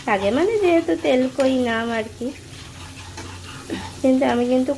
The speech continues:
কমই দিয়েছি, তোমরা দেখতেই পাচ্ছ। মশলাটা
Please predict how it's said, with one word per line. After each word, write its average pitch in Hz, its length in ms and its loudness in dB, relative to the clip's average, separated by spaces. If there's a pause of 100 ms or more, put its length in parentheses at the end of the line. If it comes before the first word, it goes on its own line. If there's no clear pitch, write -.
কমই 240 320 4 (100)
দিয়েছি, 247 280 2 (100)
তোমরা 233 220 0 (140)
দেখতেই 233 440 -4
পাচ্ছ। 220 240 -2 (920)
মশলাটা 233 500 0